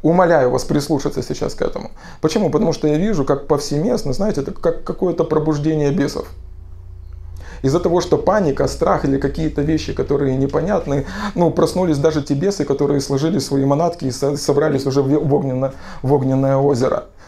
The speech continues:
Потому что, ну, люди переживают страх, люди переживают какое-то давление, люди ос-, остались одни дома. И вместе с этим, если вы посмотрите статистику того, что сейчас происходит, э, ну, ругань, ссоры, э, разводы,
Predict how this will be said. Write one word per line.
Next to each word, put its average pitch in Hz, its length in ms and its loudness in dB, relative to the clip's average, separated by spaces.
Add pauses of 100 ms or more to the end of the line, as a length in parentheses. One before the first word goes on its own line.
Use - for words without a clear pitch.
(120)
Потому 214 180 2
что, 247 180 -2
ну, 240 220 4
люди 190 260 2
переживают 185 680 2
страх, 165 500 0
люди 170 220 0
переживают 165 540 0
какое-то 160 440 0
давление, 139 600 2
люди 160 280 0
ос-, - 380 -4
остались 156 440 -2
одни 151 220 0
дома. 170 300 0 (300)
И 135 40 -2
вместе 165 360 0
с 151 100 -4
этим, 214 260 2
если 143 200 -2
вы 139 60 -2
посмотрите 180 500 -2
статистику 156 560 -4
того, 143 240 2
что 143 160 -2
сейчас - 340 -4
происходит, 151 680 -2 (320)
э, 135 440 6 (300)
ну, 156 360 2
ругань, 143 600 2
ссоры, 160 760 2 (320)
э, 120 580 2
разводы, 147 960 2